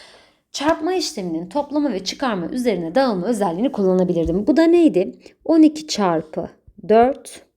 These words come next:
Yani şöyle, e, şu toplama işlemini yapıp sonra çarpmak yerine bu çarpmayı içeriye dağıtıp önce çarpmaları yapıp sonra toplamaları yapabilirdim.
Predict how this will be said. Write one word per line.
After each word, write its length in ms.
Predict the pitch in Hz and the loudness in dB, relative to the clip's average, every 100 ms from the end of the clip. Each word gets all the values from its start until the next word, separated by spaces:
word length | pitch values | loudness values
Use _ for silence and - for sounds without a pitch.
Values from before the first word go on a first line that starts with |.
| _ | _
Yani 300 | - 254 262 262 - - - _ | 2 4 4 0 -10 -20 -20 _
şöyle, 600 | - - 269 190 170 262 - - _ _ - | -4 4 6 6 0 -2 -12 -20 _ _ -2
e, 280 | 190 180 | 2 2
şu 360 | 185 - 320 - | 0 -4 -6 -6
toplama 420 | - 285 277 277 | 2 2 4 4
işlemini 360 | 302 302 269 262 | 4 2 0 2
yapıp 260 | 254 220 | 0 -4
sonra 320 | - 311 320 302 | -4 0 2 0
çarpmak 540 | 254 247 285 339 - | 0 0 -2 -2 2
yerine 400 | 202 170 185 294 | 2 4 0 -2
bu 200 | 262 330 | -2 -2
çarpmayı 680 | 349 254 196 190 180 170 190 | 0 -2 -2 -2 -4 -2 -2
içeriye 460 | 311 - 233 180 160 | -2 2 4 4 0
dağıtıp 460 | 160 151 - 381 - - - _ - | -2 -2 -4 -8 -8 -20 -20 _ -2
önce 280 | 427 427 | 2 2
çarpmaları 540 | 415 370 370 359 359 359 | 2 0 0 0 2 2
yapıp 240 | 359 415 | 0 -4
sonra 300 | 415 392 285 | -4 0 0
toplamaları 520 | 285 302 214 190 208 | 2 0 0 0 2
yapabilirdim. 580 | 311 262 196 160 156 - | 2 2 0 -2 -2 -6